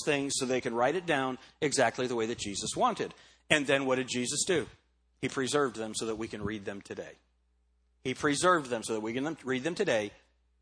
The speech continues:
in English. In English. I always like to say this. If you want to freak out a Greek scholar, tell him that God can read English.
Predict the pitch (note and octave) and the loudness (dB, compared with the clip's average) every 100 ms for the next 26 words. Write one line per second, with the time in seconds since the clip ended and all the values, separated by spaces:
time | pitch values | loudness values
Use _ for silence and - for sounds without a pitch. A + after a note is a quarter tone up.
0 | _ B2+ B2 B2 B2 G#2 F#2+ - - - | _ -6 -6 -4 -6 -6 -10 -10 -14 -18
1 | _ _ _ _ _ _ _ _ _ _ | _ _ _ _ _ _ _ _ _ _
2 | _ B2 C3 C3 A#2 G2+ A#2 C#3 C3+ C3+ | _ -8 -4 -2 -2 -4 2 4 4 2
3 | B2+ C#3 C3+ B2+ A2+ A2+ C#3 C#3 B2 - | 0 -2 0 0 0 -2 -2 -2 -2 -2
4 | C#3+ D#3+ E3+ E3 F#3+ F#3+ - - A2 G2+ | 0 2 2 0 -2 -2 -2 2 2 2
5 | G#2 - - _ - B2+ B2+ C#3 D3 D3 | -2 -8 -20 _ 0 2 2 -2 -6 -10
6 | _ _ G2+ F#2+ A2 G#2 A#2 A#2+ A2 A#2 | _ _ -10 -2 0 0 -2 -8 -6 -6
7 | A#2 A#2 A2 G#2+ F#2 D#2+ - - | -6 -8 -8 -8 -10 -10 -14 -16